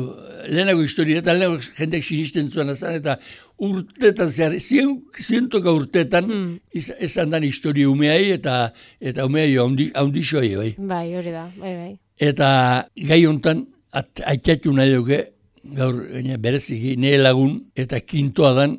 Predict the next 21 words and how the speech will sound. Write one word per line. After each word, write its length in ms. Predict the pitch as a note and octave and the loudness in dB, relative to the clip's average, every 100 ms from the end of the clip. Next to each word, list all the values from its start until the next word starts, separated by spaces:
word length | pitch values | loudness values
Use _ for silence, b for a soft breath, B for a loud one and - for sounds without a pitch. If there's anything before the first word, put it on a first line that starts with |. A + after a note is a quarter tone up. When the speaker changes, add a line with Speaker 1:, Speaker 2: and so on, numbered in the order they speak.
| - | -8
Speaker 1:
Jose 380 | - D3 - C#3 | -6 -2 0 -2
Intxausti, 480 | A2+ C#3+ B2+ - F#2+ E2 | -2 -4 -4 -6 -12 -12
eh, 640 | - F3 F#3 - B2+ A2 A2 | -12 -8 -6 -6 -8 -8 -8
bertsolari 600 | A#2 - D3+ B2+ A2 G2+ | -6 -4 -2 0 0 -4
eskuetakoa. 680 | G#2 - - F#3 F#2 F#2 C4 | -4 -6 -2 -2 -4 -6 -10
Speaker 2:
Mhm. 100 | - | -4
Speaker 1:
Izugarrizko 800 | D3 - G#3+ A#3+ F3+ D#3+ - E3+ - | -4 0 0 2 2 0 0 2 2
historiak 640 | - C3 - D#3+ E3 D3 B2+ | -2 -4 0 2 2 2 0
dakizki, 600 | A#2 A#2 - - - - | -2 -4 -6 -4 -4 -4
eta 340 | - B2 - - | -4 -4 -4 -6
norbait 920 | B2 C3+ D#3 D#3 D#3 D#3 D3+ G#2 - - | 0 4 4 4 2 4 4 2 -10 -20
jabetzen 800 | - - C3+ D#3 - D3+ B2+ A2+ | -10 -2 0 0 0 0 2 2
bada, 460 | A2+ B2 A#2 C3 D#3 | 4 6 6 4 -2
gizon 360 | - B2+ C#3+ B2 | -4 0 2 2
honi 360 | A#2+ A#2+ A#2 - | 2 0 0 -4
historiak 640 | C3 - C#3+ C3 B2+ A2+ | -6 2 4 6 6 4
hartzea, 640 | A#2 A2+ - C#3+ A#2+ C3 - | 0 -2 -4 -2 0 -2 -6
zugarrizko 960 | - D3 C3+ C#3 C3 A2+ - D#3+ D#3 - | -4 2 4 4 4 0 -2 0 0 -2
aberastasuna 760 | C#3 C#3 D3 - B2 A#2+ A2 | -2 0 0 -4 -8 -6 -2
egingo 320 | G#2 A2+ A2+ | 0 0 -2
luke. 260 | G2+ F2 - | -4 -6 -10